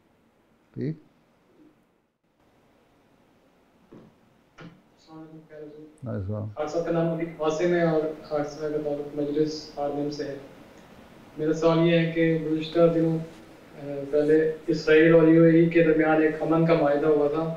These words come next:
Speaker 2: तो इस पर बाज़ मुस्लिम ममालिक ने इसकी मुखालफत की है, तो हजूर का इसके बारे में क्या पाना?
Speaker 1: बात यह है कि अमन का माहिदा हुआ है तो हमें तो अमन का माहिदा मुसलमानों की जान ही बचेगी ना,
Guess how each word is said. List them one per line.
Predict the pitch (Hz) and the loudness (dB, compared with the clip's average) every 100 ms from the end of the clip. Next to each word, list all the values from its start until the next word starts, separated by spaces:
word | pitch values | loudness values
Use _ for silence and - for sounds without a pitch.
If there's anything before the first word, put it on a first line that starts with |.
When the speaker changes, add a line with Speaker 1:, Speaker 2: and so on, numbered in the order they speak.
| - - | -12 -4
Speaker 2:
तो | 147 147 147 - - - - - - - - | -2 -2 -6 -16 -20 -20 -20 -20 -20 -20 -12
इस | 156 165 | -4 0
पर | 147 | 2
बाज़ | 156 156 160 - 160 | 4 4 2 0 -2
मुस्लिम | 156 165 170 | -2 2 4
ममालिक | 156 151 151 151 | 4 4 4 2
ने | 160 | -2
इसकी | - 160 | -2 0
मुखालफत | 151 151 147 - 170 - | 2 2 0 2 0 0
की | 143 | -4
है, | 139 139 - - - - - - - - 151 | -4 -4 -12 -20 -20 -20 -20 -20 -20 -14 0
तो | 151 151 | 2 2
हजूर | 151 156 165 | 0 0 4
का | 170 | 2
इसके | 165 170 | 2 2
बारे | 156 156 | 4 4
में | 156 | 2
क्या | 156 151 | 0 -2
पाना? | 147 143 139 - 135 127 - - - - - _ - _ _ _ - 107 | -2 -6 -8 -16 -20 -20 -20 -20 -20 -20 -20 _ -20 _ _ _ -18 -8
Speaker 1:
बात | 104 107 127 | -6 -4 -2
यह | 123 131 | 0 2
है | |
कि | 127 | 2
अमन | 139 127 135 | 2 2 0
का | 135 | -2
माहिदा | 135 123 120 131 | 0 0 2 2
हुआ | 131 127 | 4 2
है | |
तो | 127 | 2
हमें | 131 113 123 | -2 -2 -2
तो | 135 | -2
अमन | 131 135 | 0 0
का | 131 | -2
माहिदा | 131 123 143 | -2 0 -2
मुसलमानों | 135 120 123 127 127 | -2 -2 -2 -2 -2
की | |
जान | 117 113 117 | -2 -4 -4
ही | |
बचेगी | 110 110 110 107 | -8 -8 -8 -6
ना, | 104 | -6